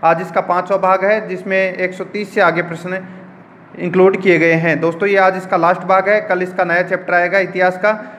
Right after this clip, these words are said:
तो दोस्तों, अगर आपने अभी भी आराध्या आरएस एकेडमी के चैनल को सब्सक्राइब नहीं किया है, तो इस चैनल को ज़रूर सब्सक्राइब कर दें, बेल आइकन को प्रेस करें, वीडियो को लाइक और शेयर करना ना भूलें। और दोस्तों, साथ ही जो फर्स्ट ग्रेड के नोट्स थे, जिसमें राजस्थान की ज्योग्राफी,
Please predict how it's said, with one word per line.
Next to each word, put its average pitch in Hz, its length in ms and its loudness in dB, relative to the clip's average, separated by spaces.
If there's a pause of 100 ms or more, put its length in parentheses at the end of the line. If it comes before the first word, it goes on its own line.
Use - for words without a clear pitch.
(160)
तो 202 120 -6
दोस्तों, 214 260 0
अगर 220 160 2
आपने 226 280 0
अभी 208 220 -4
भी 220 120 -2
आराध्या 190 380 4
आरएस 196 220 0
एकेडमी 185 300 -4
के 196 80 -2
चैनल 185 260 -6
को 185 140 -4
सब्सक्राइब 196 480 0
नहीं 202 100 -6
किया 202 180 0
है, 214 60 4
तो 214 120 -4
इस 196 80 -4
चैनल 185 280 -2
को 180 120 -4
ज़रूर 165 240 -2
सब्सक्राइब 202 480 -2
कर 208 120 0
दें, 208 200 -4
बेल 175 160 2
आइकन 180 240 -2
को 180 100 -6
प्रेस 190 280 -6
करें, 214 200 -2
वीडियो 180 260 -2
को 180 80 -2
लाइक 175 320 2
और 185 140 0
शेयर 175 220 -2
करना 175 280 -2 (400)
ना 175 180 2
भूलें। 170 300 0
और 175 220 -2
दोस्तों, 202 320 -2
साथ 190 340 2
ही 226 180 -4 (340)
जो 220 200 0
फर्स्ट 214 300 -2
ग्रेड 226 360 -2
के 233 80 0
नोट्स 202 340 -6
थे, 202 280 -2 (360)
जिसमें 180 260 0
राजस्थान 190 460 2
की 196 100 -6
ज्योग्राफी, 196 540 -2